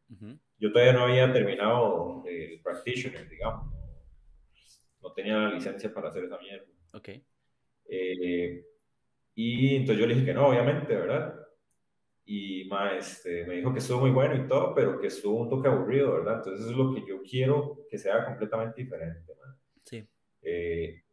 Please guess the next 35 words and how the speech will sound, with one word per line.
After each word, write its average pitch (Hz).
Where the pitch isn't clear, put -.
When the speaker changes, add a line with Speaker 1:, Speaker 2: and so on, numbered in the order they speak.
Speaker 2:
y 95
eso 104
se 107
logra 113
con -
comedia, 147
ma, 87
con -
buen 113
storytelling, 120
ma. 85
Eh, 85
y 92
di, 104
vamos 101
a 101
ver 101
cómo 107
lo 101
combinamos, 90
ma. 80
Hacemos 82
una 98
bomba 101
ahí, 101
una -
genki -
dama. 95
Speaker 1:
<laughs> -
Perfecto, 101
perfecto. 101
Speaker 2:
Venga. 104
Speaker 1:
Happy, 135
vos, 135
este, 120